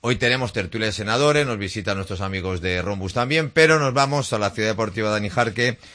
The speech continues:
donde está nuestro compañero de Sports Cope, Kiki Iglesias, para hablar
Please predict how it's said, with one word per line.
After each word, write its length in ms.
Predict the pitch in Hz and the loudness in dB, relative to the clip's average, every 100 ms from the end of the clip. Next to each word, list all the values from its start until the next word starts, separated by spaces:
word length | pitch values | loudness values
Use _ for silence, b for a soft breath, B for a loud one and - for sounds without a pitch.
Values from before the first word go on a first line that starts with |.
| b b b | b b b
donde 300 | 104 107 98 | -4 -2 -2
está 160 | 92 104 | -2 -2
nuestro 200 | - 101 | -2 -2
compañero 460 | 101 101 104 104 | -2 -2 0 -2
de 60 | 98 | -2
Sports 260 | 101 101 | -4 -6
Cope, 920 | - 107 - 110 107 104 101 98 95 90 | -2 -4 0 2 2 2 2 0 0 -4
Kiki 180 | 107 113 | -6 -2
Iglesias, 320 | 123 131 135 | 0 0 2
para 200 | 135 123 | 4 6
hablar 340 | 131 151 160 | 6 6 6